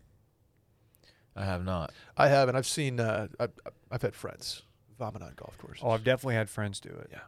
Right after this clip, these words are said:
Speaker 3: Maybe
Speaker 2: That's
Speaker 3: in the
Speaker 2: tough.
Speaker 3: parking lot before or af-, probably before.
Speaker 2: Before is a move. I, uh, we were at Cabot Links up in Nova Scotia, and we were doing lobster rolls at six fifty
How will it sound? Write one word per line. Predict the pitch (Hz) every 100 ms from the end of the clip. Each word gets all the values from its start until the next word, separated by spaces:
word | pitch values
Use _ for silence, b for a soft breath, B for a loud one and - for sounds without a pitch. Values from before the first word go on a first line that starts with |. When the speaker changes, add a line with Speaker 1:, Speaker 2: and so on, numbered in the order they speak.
| - _ _
Speaker 3:
Maybe | 135 156 190
Speaker 2:
That's |
Speaker 3:
in | 156
the |
Speaker 2:
tough. | - -
Speaker 3:
parking | 127 - 110
lot | 98 98 -
before | - - 110 107 107
or | 113 107
af-, | 101 107 -
probably | 147 135 110
before. | 101 - - - - - - b b b b b b - - - -
Speaker 2:
Before | 123 - 156 180
is | 135
a |
move. | 117 117 110 107 107
I, | 143 180 208
uh, | 180 170 165 156 - _ _ _ _ 131
we | 135 139
were | 123
at | 117
Cabot | - 120 117 110 - -
Links | 113 117 -
up | 123 113
in |
Nova | 107 110
Scotia, | - - 135 131 - - -
and | 110 110
we | 107
were | 107
doing | 110 117 110
lobster | 101 104 110 - 147
rolls | 147 156 160
at | -
six | - 123 -
fifty | - 123 - 143 156